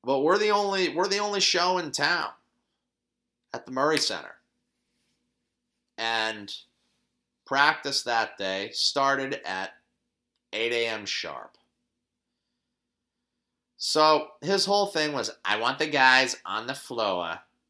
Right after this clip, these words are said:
fifteen minutes before the start of practice getting up game shots. We are putting them through workouts fifteen minutes before practice."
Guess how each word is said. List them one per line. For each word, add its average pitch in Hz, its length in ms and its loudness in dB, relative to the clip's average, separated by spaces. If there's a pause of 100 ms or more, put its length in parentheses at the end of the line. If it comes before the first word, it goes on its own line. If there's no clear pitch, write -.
(120)
fifteen 151 960 -2
minutes 131 380 2
before 117 460 -4
the 143 80 0
start 143 320 4
of 165 100 0
practice 110 800 0
getting 117 260 -2
up 117 120 2 (200)
game 117 440 0
shots. 95 640 -2
We 104 160 -6
are 98 120 -6
putting 120 220 -8
them 131 140 -10
through 160 320 -6
workouts 127 760 4 (200)
fifteen 147 520 -4
minutes 127 220 -4
before 107 380 -6
practice." - 800 -12